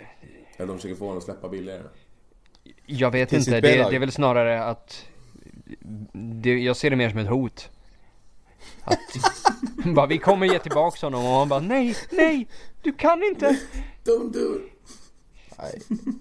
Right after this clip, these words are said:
Speaker 3: Vi, vi kan, eh, alltså så här, vi kan inte hjälpa, men spelare är dåliga. Jag tycker synd om honom. Han är, han är för dålig. Vi har varit dumma i huvudet. Eh, vi har blivit blåsta.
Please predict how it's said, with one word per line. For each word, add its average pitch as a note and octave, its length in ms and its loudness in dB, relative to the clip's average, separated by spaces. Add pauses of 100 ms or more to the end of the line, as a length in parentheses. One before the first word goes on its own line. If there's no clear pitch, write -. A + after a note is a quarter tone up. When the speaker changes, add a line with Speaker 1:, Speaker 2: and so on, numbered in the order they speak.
(160)
Speaker 3:
Vi, D3+ 240 6
vi D3 160 0
kan, C3+ 320 2
eh, B2 1040 2 (880)
alltså C3 200 -2
så D3+ 120 4
här, G2+ 220 2
vi A2 100 -6
kan A#2 120 -2
inte A#2 180 -2
hjälpa, A2+ 420 -2
men G#2 260 -10
spelare A#2 420 2
är A2 60 0
dåliga. G#2+ 340 -4
Jag - 80 -2
tycker A#2 180 -10 (100)
synd A2+ 200 -2
om F2+ 60 -10
honom. - 240 -16 (300)
Han A2+ 140 -4
är, G#2 180 -4
han A#2 160 -2
är G2+ 120 -6 (160)
för A#2+ 140 0
dålig. A2 440 0 (420)
Vi A2+ 160 4
har G#2 100 4
varit G#2+ 200 -2
dumma G#2+ 200 -4
i G2+ 40 -4
huvudet. G2+ 560 -6
Eh, G2+ 480 -4
vi A2 100 0
har A2 60 4
blivit G#2+ 220 -4
blåsta. A2 640 0